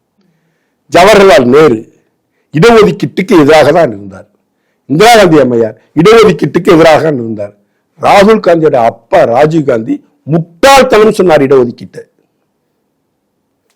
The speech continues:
முட்டாள்தனமான செயல் அது, ஜாதிய ரீதியா இடஒதுக்கீடு கொடுக்க கூடாது அப்படின்னு பேசினவர் திரு ரா-, ராஜீவ் காந்தி அவர்கள். இன்னைக்கு,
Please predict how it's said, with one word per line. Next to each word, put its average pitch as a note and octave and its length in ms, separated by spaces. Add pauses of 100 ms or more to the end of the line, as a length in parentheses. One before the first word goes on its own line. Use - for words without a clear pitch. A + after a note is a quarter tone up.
(380)
முட்டாள்தனமான F3+ 880
செயல் C#3+ 300
அது, A#2+ 200 (640)
ஜாதிய F#3+ 480
ரீதியா D#3 240 (100)
இடஒதுக்கீடு D#3 540
கொடுக்க A3 340
கூடாது A#2 460 (420)
அப்படின்னு A3+ 460
பேசினவர் G3+ 340
திரு D3 180
ரா-, C3 140
ராஜீவ் C#3+ 300
காந்தி A#2 200
அவர்கள். G2+ 300 (420)
இன்னைக்கு, D3 380